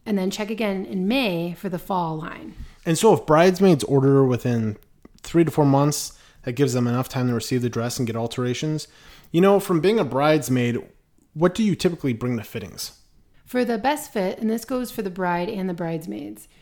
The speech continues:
Speaker 1: you should bring anything you plan to wear the day of the wedding. So that's gonna be your undergarments, your shoes, and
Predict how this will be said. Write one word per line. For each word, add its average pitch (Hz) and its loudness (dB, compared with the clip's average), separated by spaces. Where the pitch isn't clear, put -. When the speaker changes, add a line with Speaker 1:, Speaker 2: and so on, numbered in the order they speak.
Speaker 1:
you 226 -4
should 226 -6
bring 226 -2
anything 240 -4
you 196 -2
plan 226 -4
to 240 -8
wear 185 -4
the 180 -6
day 170 -4
of 165 -6
the 160 -6
wedding. - -12
So - -12
that's 220 -2
gonna 233 -4
be 202 -8
your 185 -4
undergarments, 254 -6
your 202 -8
shoes, 226 -4
and 214 -4